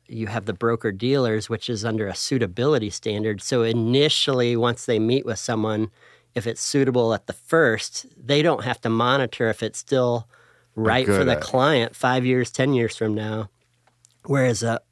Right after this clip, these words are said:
Speaker 1: an R I A, we're required at all times.
Speaker 2: And, and again, tell people registered.
Speaker 1: Registered investment advisor. So the,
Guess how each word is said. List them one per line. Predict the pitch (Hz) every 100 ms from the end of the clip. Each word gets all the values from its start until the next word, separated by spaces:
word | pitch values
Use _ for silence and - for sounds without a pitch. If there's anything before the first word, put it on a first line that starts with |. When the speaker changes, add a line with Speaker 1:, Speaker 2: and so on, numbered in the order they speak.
| -
Speaker 1:
an | 117
R | 120 127
I | 120
A, | 113 120 113
we're | 113 131
required | 120 107 - 110 107 110 -
at | 117 -
all | 123 120 120
times. | - 110 98 57 -
Speaker 2:
And, | 98 101
and | 95 90
again, | 87 87 76
tell | 92 82
people | 90 78 76
registered. | 82 82 - - 82 76
Speaker 1:
Registered | 135 135 131 - 123
investment | 113 113 - 113
advisor. | 104 101 101 101 113 107 - - - - _
So | - - 127 117 113 107 -
the, | 156 120 110 127 117 110 110 107 110